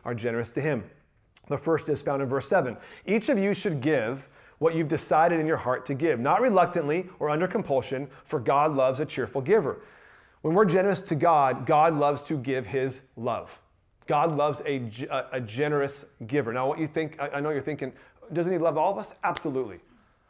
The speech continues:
God loves each one of you in this room. He loves me unconditionally. It's not religion where I have to work for his love. It's full acceptance because of what Jesus did on the cross.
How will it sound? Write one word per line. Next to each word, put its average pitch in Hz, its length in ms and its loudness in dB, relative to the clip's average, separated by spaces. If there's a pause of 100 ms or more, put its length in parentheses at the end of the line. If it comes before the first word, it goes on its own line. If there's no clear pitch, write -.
God 165 240 4
loves 170 260 4
each 170 180 -2
one 165 140 -2
of 147 100 -2
you 156 40 -2
in 156 80 -2
this 127 120 -8
room. 113 200 -8 (500)
He 135 100 -8
loves 139 160 -2
me 120 280 -6 (560)
unconditionally. 170 760 -2 (100)
It's - 120 -10
not 175 240 2
religion 190 640 2 (180)
where 160 160 2
I 170 100 4
have 190 160 0
to 190 80 0
work 170 240 2
for 175 140 -4
his 170 160 0
love. 175 340 0 (240)
It's 147 200 -6
full 202 540 2
acceptance 175 500 0
because 151 280 -4
of 139 80 0
what 135 140 0
Jesus 165 440 0
did 156 260 -2
on 131 140 -4
the 123 60 -4
cross. - 580 -6